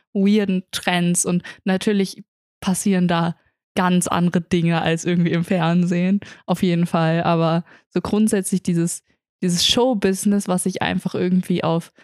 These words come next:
Stream und Videos irgendwie statt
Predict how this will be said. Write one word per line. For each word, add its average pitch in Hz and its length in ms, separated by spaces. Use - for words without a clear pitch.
Stream 202 600
und 165 300
Videos 180 580
irgendwie 175 600
statt - 460